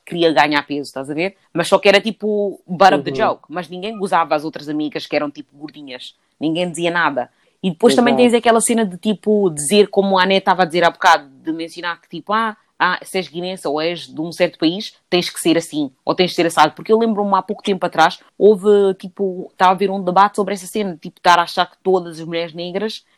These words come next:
Speaker 1: tinham um certo corpo. E eu, sinceramente, quando eu vi aqui, eu li aquilo, eu disse, "Hum, eu nunca pensei nisto", porque eu também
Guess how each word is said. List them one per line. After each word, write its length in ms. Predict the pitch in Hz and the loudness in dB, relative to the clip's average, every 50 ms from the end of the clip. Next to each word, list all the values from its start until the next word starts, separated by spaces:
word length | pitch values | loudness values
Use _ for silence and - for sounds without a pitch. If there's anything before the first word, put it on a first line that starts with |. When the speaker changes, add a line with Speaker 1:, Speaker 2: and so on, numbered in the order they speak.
| _ _ | _ _
Speaker 1:
tinham 280 | - 180 196 190 185 196 | -6 -4 -2 -2 0 -2
um 60 | 196 | -4
certo 360 | 185 - - 196 196 196 _ | -4 -2 -2 -2 -2 -2 _
corpo. 360 | - - 202 190 156 - _ _ _ _ - | -4 2 2 2 2 0 _ _ _ _ 2
E 60 | 196 | 2
eu, 60 | 247 | 4
sinceramente, 480 | 247 - 262 - 269 262 254 254 247 254 | 4 4 4 4 6 4 4 4 2 2
quando 140 | - 254 247 | 2 2 2
eu 100 | 262 247 | 0 -2
vi 160 | 208 226 247 | -2 -4 -4
aqui, 200 | 233 - - - - | -6 -6 -10 -4 2
eu 180 | - 208 233 247 | 4 4 6 6
li 120 | 220 240 226 | 4 2 0
aquilo, 240 | - - 247 247 240 | 0 0 0 0 2
eu 40 | 226 | 2
disse, 360 | 220 226 196 - - - - _ _ _ _ - 480 480 381 | 0 -2 -4 -6 -8 -16 -20 _ _ _ _ -10 -6 -2 -2
"Hum, 140 | - - 147 _ _ _ _ _ - | -2 -2 -4 _ _ _ _ _ -2
eu 80 | 151 170 | 0 2
nunca 220 | 196 247 247 359 | 2 2 2 0
pensei 260 | - - 202 - 175 | 0 0 0 2 4
nisto", 240 | 156 156 151 - - | 2 2 2 0 -2
porque 200 | - 135 - - | -8 -8 -4 0
eu 180 | 151 147 180 214 | 4 4 4 4
também 380 | - 208 180 165 160 156 143 | 4 2 0 2 2 0 -2